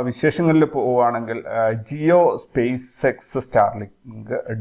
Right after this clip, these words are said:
ഡീൽ, അതായത് Jio, ഉം, സാറ്റലൈറ്റ് ഇന്റർനെറ്റ് ഇന്ത്യയിൽ, ഉം, Starlink-ിൻ്റെ ഇന്റർനെറ്റ് ഇന്ത്യയിൽ സപ്ലൈ ചെയ്യുന്നതിനായിട്ട് Jio, SpaceX-ഉമായിട്ട് ഒരു, ഒരു ഡീലിൽ എത്തുന്നുണ്ട്.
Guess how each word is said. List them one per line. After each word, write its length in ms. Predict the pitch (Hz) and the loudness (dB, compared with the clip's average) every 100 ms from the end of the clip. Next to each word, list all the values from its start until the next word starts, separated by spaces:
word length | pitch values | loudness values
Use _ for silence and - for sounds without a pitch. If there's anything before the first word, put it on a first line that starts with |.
| 104 | 0
ഡീൽ, 360 | 117 110 110 98 | 0 2 0 2
അതായത് 500 | 92 113 131 143 185 | 4 4 4 2 0
Jio, 420 | 143 113 120 131 | -2 -4 0 4
ഉം, 1080 | 156 - - 127 113 107 104 95 92 73 76 | 2 0 -14 -6 2 4 4 0 -6 -12 -14
സാറ്റലൈറ്റ് 460 | 73 117 110 127 139 | -2 0 2 2 0
ഇന്റർനെറ്റ് 500 | 147 139 131 127 127 | -2 -2 -2 -4 -4
ഇന്ത്യയിൽ, 460 | 104 107 113 127 - | -4 -4 -4 -2 -2
ഉം, 540 | - 117 107 95 - _ _ _ _ - - 90 82 - - - - | -4 -6 -8 -12 -20 _ _ _ _ -14 -12 -10 -12 -14 -18 -20 -12
Starlink-ിൻ്റെ 760 | - 107 113 135 139 139 131 - - _ 107 | 0 2 2 2 -4 -2 -2 -4 -10 _ -14
ഇന്റർനെറ്റ് 380 | 107 120 127 | -6 -4 -4
ഇന്ത്യയിൽ 420 | 117 117 143 151 147 | -6 -6 -6 -6 -4
സപ്ലൈ 280 | 123 - | -4 -4
ചെയ്യുന്നതിനായിട്ട് 560 | 107 104 104 98 92 - | -8 -6 -6 -6 -8 -10
Jio, 380 | 113 107 101 107 | -10 -10 -8 -8
SpaceX-ഉമായിട്ട് 880 | 107 107 98 113 - 123 95 - 151 - - - - | -8 -10 -8 -10 -4 0 0 0 -6 -6 -20 -20 -2
ഒരു, 500 | 147 151 156 135 143 | 2 4 2 4 4
ഒരു 200 | 135 131 | 6 4
ഡീലിൽ 580 | 123 117 160 185 185 147 - | 4 4 4 4 4 2 2
എത്തുന്നുണ്ട്. 640 | 123 110 139 127 117 104 | -2 -2 -2 -2 -2 -2